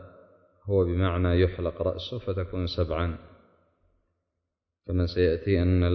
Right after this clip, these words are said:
أهل العلم فسروا إماطة الأذى بحلق الرأس.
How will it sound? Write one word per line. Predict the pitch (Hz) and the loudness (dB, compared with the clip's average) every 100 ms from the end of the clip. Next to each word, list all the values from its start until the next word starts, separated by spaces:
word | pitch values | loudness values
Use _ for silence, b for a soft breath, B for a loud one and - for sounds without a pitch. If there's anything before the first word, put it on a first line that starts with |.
| 87 | 0
أهل | - 95 | 0 2
العلم | 95 90 110 110 | 4 4 4 4
فسروا | 90 98 - 98 92 104 110 - - | 2 -2 -2 -2 0 0 -2 -6 0
إماطة | 92 98 104 98 87 | 4 6 4 2 -2
الأذى | 87 82 95 113 127 - - | -2 0 2 2 0 -4 -4
بحلق | 87 98 92 - | -2 0 -2 -2
الرأس. | 82 80 - - | -4 -4 -6 -12